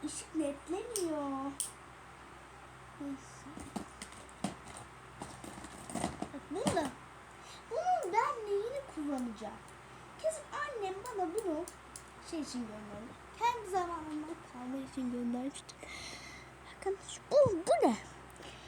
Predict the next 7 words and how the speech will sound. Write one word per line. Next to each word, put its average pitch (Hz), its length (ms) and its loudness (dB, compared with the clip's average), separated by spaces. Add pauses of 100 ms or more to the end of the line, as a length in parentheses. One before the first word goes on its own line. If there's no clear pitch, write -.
(320)
Bu 415 180 10
nedir 330 320 8 (160)
kardeşim? 311 600 8
Şuna 339 360 6
bakar 339 360 6
mısınız? 240 520 8 (420)
Çok - 80 -10